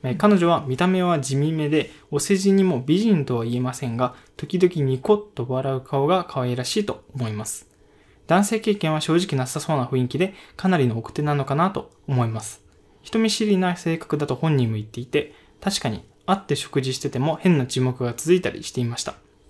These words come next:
<clears throat> こちらも沈黙に負けず、ま、えー、負けず、辛抱を強く待っていたら、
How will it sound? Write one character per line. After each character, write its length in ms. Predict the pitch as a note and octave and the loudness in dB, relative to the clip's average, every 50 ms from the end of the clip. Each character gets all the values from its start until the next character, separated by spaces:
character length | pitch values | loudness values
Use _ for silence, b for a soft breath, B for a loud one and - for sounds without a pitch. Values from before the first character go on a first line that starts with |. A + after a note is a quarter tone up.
| _ _ - | _ _ 0
<clears throat> 480 | - G3+ G3 E3+ - - - - - - | 2 2 2 2 0 -6 -16 -20 -20 -18
こ 100 | - - | -4 2
ち 100 | - A3 | 4 4
ら 80 | A3+ | 4
も 80 | A3 G#3 | 4 2
沈 200 | G#3 - G3 F#3+ | 4 4 4 4
黙 200 | F#3 F#3 - E3+ | 4 2 0 0
に 80 | D#3 | 0
負 120 | D3+ D3 C#3+ | 0 -2 -2
け 100 | - D3 | -2 -2
ず、 200 | C3+ C#3 C3+ - _ - - | -2 -4 -8 -10 _ -10 -6
ま、 220 | C#3+ C#3 C#3 C#3 | -4 -4 -4 -2
え 40 | C#3 | -2
ー、 200 | B2+ B2 B2 A#2+ | -2 -2 -2 -2
負 140 | B2 B2+ B2+ | -4 -4 -2
け 140 | - D3 | -2 -2
ず、 160 | D3 F3 G3 G3 B B B B B B B B | 0 0 -2 -4 B B B B B B B B
辛 340 | - - D3 D#3+ E3+ E3 | -6 -2 0 2 2 2
抱 160 | D#3 D3+ D3 C#3+ | 4 4 4 4
を 100 | C#3 C3+ | 2 0
強 260 | C#3 - D3 D3+ D3+ | -2 0 0 0 0
く 160 | - - - - | 0 -4 -8 -6
待 140 | C3+ C#3 C#3+ | -4 -4 -4
っ 40 | - | -6
て 100 | - A#2 | -8 -10
い 40 | A#2 | -6
た 160 | - C3+ C#3+ | -4 -2 -2
ら、 160 | D#3+ - - | -2 -2 -4